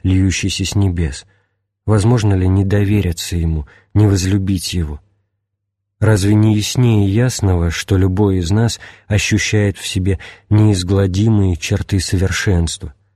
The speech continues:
И не столь же очевидно, что ежечасно дают нам себя чувствовать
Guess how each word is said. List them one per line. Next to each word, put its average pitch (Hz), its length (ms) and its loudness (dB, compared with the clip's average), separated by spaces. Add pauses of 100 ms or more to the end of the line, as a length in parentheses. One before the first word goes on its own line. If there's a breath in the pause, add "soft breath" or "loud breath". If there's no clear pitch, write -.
(840)
И 101 140 2
не 98 160 4
столь 110 320 0
же 92 240 0
очевидно, 95 600 0
что - 220 -2
ежечасно 92 840 0
дают 92 320 0
нам 92 120 2
себя 92 340 0
чувствовать 92 600 -4